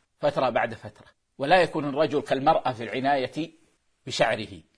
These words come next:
وقد كان النبي صلى الله عليه وسلم يعتني بشعره ويسرح شعره حتى وهو معتكف في المسجد صلى الله عليه وسلم. تقول أمنا عائشة رضي الله عنها:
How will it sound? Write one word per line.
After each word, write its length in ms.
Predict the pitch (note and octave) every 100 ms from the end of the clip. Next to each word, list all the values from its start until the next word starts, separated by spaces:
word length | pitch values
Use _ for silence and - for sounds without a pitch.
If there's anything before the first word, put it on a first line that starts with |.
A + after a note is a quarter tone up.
| _ _ _
وقد 220 | C3 E3+
كان 240 | - G#3+ G3+
النبي 400 | G3 E3+ G#3 F3+
صلى 200 | F3 E3+
الله 360 | E3+ F#3+ F3
عليه 200 | D#3 E3
وسلم 460 | E3 D#3 G3 G#3 A3+
يعتني 420 | C#4 - F3+ D#3+
بشعره 420 | C3+ - C#3 G#2 - _ _ _ -
ويسرح 840 | C#3+ E3 D#3+ G#3 G3+ E3+ E3 -
شعره 540 | - F#3 D3 D3+ D3 C3+
حتى 400 | A3 A3 - F#3
وهو 360 | G#3+ A#3 C4+
معتكف 500 | B3 G#3+ - F#3 E3
في 100 | -
المسجد 440 | C#3 A#2 - - -
صلى 260 | - D3+ C#3+
الله 320 | D#3 D#3+ D3
عليه 260 | C#3 D3 C#3
وسلم. 440 | C3 E3+ D3+ A2+ - - _ _
تقول 320 | C#3+ - F#3
أمنا 420 | F3 G3 F3 D3+ C#3+
عائشة 460 | C3+ F3+ D#3 E3
رضي 280 | D3 D3 C#3+
الله 320 | C#3+ C3+ C3
عنها: 400 | C#3+ F3 C#3+ C#3